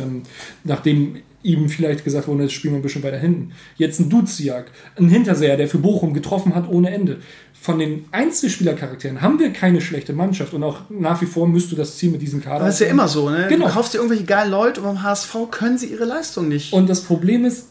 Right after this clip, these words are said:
Speaker 1: ich glaube, was bis jetzt die Sportchefs alle gemacht haben, ist eben genau dieses Problem. Man hat sich Individualisten gekauft, die bei einem Verein funktioniert haben und gehofft, die müssen bei uns jetzt auch funktionieren.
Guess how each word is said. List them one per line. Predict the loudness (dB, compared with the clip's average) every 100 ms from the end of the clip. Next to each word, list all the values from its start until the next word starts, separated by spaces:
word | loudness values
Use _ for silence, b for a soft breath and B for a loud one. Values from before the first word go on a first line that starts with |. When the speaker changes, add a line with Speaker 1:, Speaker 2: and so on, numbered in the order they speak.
| _
Speaker 1:
ich | -8
glaube, | -6 0 2 2
was | 0 -2
bis | -6 0
jetzt | 0 0 -6
die | -6
Sportchefs | 0 0 2 0 -2
alle | -2 -2 0
gemacht | 0 -2 -4
haben, | -4 -4
ist | -2 -2 -2 -10 _ -2
eben | 0 2
genau | 0 0 0
dieses | -2 -8
Problem. | -8 -6 0 2 2
Man | 0
hat | -2 -4
sich | -6 -4
Individualisten | -2 -2 0 0 4 2 2 -4
gekauft, | -4 -4 -4 -4 B B B
die | 0
bei | 2 2 0
einem | 0 0
Verein | 0 -4 -4
funktioniert | -4 -4 0 2 2 0
haben | 0 0
und | 0
gehofft, | -2 0 -2 -2
die |
müssen | -2 -2 -4
bei | -4
uns | -4
jetzt | -6 -4
auch | -4
funktionieren. | -4 -6 -6 -10 -12